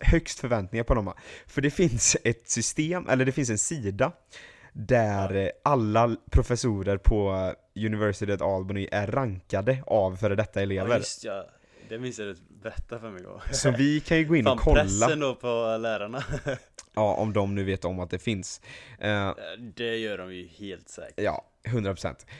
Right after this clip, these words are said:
Speaker 1: Men hur som helst, det är en jättefördel när vi ska välja vilka professorer och vilka klasser vi ska läsa. För då kan man ju ta
Speaker 2: Sant.
Speaker 1: den bästa.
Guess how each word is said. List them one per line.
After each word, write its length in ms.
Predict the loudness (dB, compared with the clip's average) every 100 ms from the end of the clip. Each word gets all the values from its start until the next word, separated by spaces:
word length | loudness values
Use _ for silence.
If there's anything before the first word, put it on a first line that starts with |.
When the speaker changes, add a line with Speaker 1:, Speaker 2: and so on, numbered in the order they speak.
| -10
Speaker 1:
Men 260 | 0 0 -2 0
hur 220 | 4 4
som 160 | 2
helst, 260 | 0 -2 -4
det 120 | -2
är 40 | 0
en 120 | 2
jättefördel 960 | 2 2 0 0 0 0 0 0 0 0
när 160 | -2 -2
vi 160 | -4
ska 180 | -4 -2
välja 500 | 0 0 0 -2 -4 -6 -12
vilka 500 | -10 -6 -2 -2 -4
professorer 560 | -6 -4 -4 -2 -2 -2
och 60 | -4
vilka 140 | -6
klasser 280 | -6 -6 -8
vi 60 |
ska 140 | -6 0
läsa. 380 | 0 0 -4 -6 -10 -20 _
För 100 | -6
då 80 | -6
kan 140 | -2
man 80 | -2
ju 40 | -2
ta 80 | 0
Speaker 2:
Sant. 120 | 0
Speaker 1:
den 100 | 0
bästa. 380 | -2 -2 -2